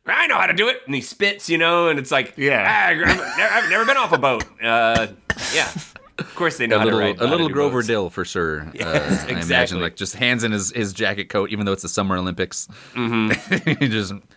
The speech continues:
Speaker 3: makes the weird, that spitting noise, the tobacco spitting noise.
Speaker 1: Make someone give him
Speaker 3: Uh,
Speaker 1: a smoke. Yeah.
Speaker 3: Yes. Now we move on to the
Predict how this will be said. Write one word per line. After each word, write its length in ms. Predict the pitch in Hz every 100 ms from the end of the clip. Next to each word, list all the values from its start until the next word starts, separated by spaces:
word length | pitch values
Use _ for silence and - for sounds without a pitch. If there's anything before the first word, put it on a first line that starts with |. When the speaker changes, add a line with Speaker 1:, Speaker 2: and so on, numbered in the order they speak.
| _ _ - 143 _ _ _ _ _ _ -
Speaker 3:
makes 220 | 90 -
the 100 | 92
weird, 240 | 92 98
that 180 | 98 -
spitting 280 | - 98 95
noise, 260 | 95 95
the 80 | -
tobacco 380 | 95 87 92 98
spitting 280 | - 95 90
noise. 380 | 92 92 92 - _ _ -
Speaker 1:
Make 200 | 110 113
someone 260 | 127 120
give 140 | 82 78
him 80 | 73
Speaker 3:
Uh, 20 |
Speaker 1:
a 40 |
smoke. 400 | - 101 107 - - - _ _ _ _ _ _
Yeah. 180 | 80 73
Speaker 3:
Yes. 360 | 76 - - - _ _ _ _ _ _ 95
Now 140 | 95
we 100 | 92
move 260 | 101 101 107
on 220 | 98 90
to 120 | 101
the 440 | 92 92 87 85